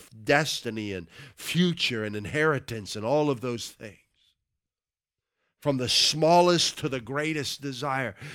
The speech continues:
you bring those unto him, and then you begin to trust him for the fulfillment of every one of them.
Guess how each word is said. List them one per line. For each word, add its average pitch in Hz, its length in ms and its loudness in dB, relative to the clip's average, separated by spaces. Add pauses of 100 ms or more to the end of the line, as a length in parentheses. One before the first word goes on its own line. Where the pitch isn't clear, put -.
(120)
you 123 140 -2
bring 165 520 0
those 175 280 2
unto 165 260 2
him, 139 320 0 (240)
and 147 200 -2
then 185 160 6
you 190 120 0
begin 180 360 2
to 165 100 2
trust - 680 -6
him 151 220 2 (280)
for 175 160 -2
the 151 120 0
fulfillment 170 720 -2
of 135 140 -2
every 160 280 -6
one 143 240 -4
of 92 140 -8
them. 165 200 -14